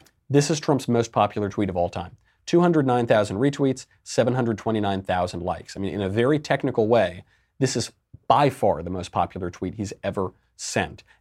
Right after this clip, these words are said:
And it shows you Trump's superpower, which is the culture. So asap Rocky got, or he was arrested in Sweden because his team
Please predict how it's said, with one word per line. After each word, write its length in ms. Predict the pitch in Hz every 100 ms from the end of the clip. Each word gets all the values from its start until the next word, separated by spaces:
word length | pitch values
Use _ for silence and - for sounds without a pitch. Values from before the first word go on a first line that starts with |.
| -
And 100 | 92
it 100 | -
shows 360 | - 135 147
you 60 | 175
Trump's 360 | - 113 -
superpower, 640 | - 175 131 - 65 - 95
which 260 | 104 95
is 380 | 98 101 95 - _ _ _ _ _ _
the 160 | 110
culture. 440 | 107 113 92 - - _ _ _ _ _
So 120 | -
asap 360 | 170 175 170 147
Rocky 400 | 123 113 117 107
got, 360 | 101 104 104 -
or 140 | 101 101
he 60 | 120
was 120 | 104
arrested 380 | 101 110 - 101
in 80 |
Sweden 440 | 95 - 95 95 92
because 460 | 87 - 92 95 - _ _
his 180 | 113
team 460 | - 117 104 101 101